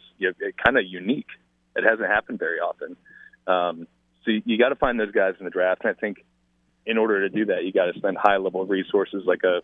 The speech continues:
like, first, second round picks on these guys because the, the miss rate in those middle rounds are, are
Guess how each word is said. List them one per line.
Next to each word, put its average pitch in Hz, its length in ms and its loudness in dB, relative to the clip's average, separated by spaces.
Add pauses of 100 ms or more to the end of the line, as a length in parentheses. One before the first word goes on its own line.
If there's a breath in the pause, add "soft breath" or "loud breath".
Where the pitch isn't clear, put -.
(120)
like, 92 140 -2 (100)
first, 107 220 2 (100)
second 98 220 0
round 87 180 -4
picks - 220 0
on 101 100 -2
these 85 220 -8
guys 82 340 0
because 92 240 -2 (100)
the, 90 260 2 (540)
the - 60 -4
miss 98 200 2 (100)
rate 92 260 2
in 98 60 -4
those 92 180 0
middle 92 260 2
rounds 92 400 0
are, 87 220 -2
are 85 220 2